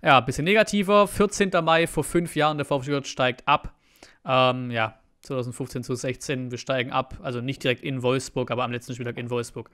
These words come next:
steigen wir ab. Erster Abstieg nach f-, einundvierzig Jahren Bundesliga-Zugehörigkeit war es, aber direkt ein Jahr später quasi, also folgerichtig vor vier Jahren, ähm, vom einundzwanzigsten Mai, also von heute tatsächlich, ähm, der V F B steigt in die Bundesliga auf, vier eins gegen Würzburg.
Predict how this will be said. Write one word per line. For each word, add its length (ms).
steigen 420
wir 220
ab. 180
Erster 320
Abstieg 360
nach 140
f-, 280
einundvierzig 600
Jahren 220
Bundesliga-Zugehörigkeit 1120
war 140
es, 160
aber 400
direkt 480
ein 100
Jahr 180
später 320
quasi, 500
also 400
folgerichtig 760
vor 380
vier 280
Jahren, 420
ähm, 680
vom 180
einundzwanzigsten 520
Mai, 180
also 180
von 160
heute 220
tatsächlich, 680
ähm, 300
der 100
V 200
F 80
B 100
steigt 240
in 40
die 60
Bundesliga 360
auf, 180
vier 220
eins 220
gegen 200
Würzburg. 540